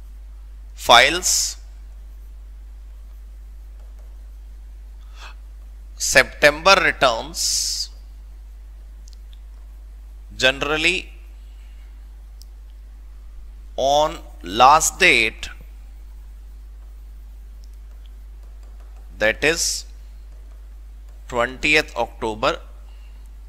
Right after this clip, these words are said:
and he files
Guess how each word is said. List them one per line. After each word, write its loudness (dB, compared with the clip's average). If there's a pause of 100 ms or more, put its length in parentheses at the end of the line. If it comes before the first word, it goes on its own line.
(2750)
and -2
he 6
files 8